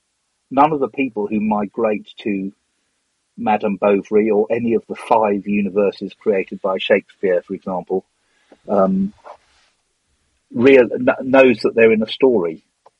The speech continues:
Uh, there are, we know who the main characters are in, say, Hamlet or Madame Bovary, but then he says,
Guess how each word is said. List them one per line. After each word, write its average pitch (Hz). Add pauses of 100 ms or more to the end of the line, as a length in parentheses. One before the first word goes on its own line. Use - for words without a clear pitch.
(200)
Uh, 107
there 131
are, 139
we 127
know 151
who 120
the 104
main 110
characters 131
are 95
in, 101
say, 95
Hamlet 95
or 95
Madame 90
Bovary, 95
but 123
then 147
he 175
says, 135